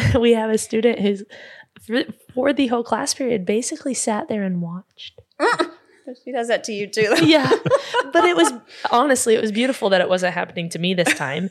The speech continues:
Speaker 1: But also it was, it was,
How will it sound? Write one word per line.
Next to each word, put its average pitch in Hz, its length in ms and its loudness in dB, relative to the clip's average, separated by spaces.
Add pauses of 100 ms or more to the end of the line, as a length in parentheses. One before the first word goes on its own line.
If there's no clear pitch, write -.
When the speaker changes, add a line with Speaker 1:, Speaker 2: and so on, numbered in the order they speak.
(460)
Speaker 1:
But 233 220 4
also 214 760 2
it 262 160 -4
was, 262 200 -4 (440)
it 254 80 4
was, 240 320 0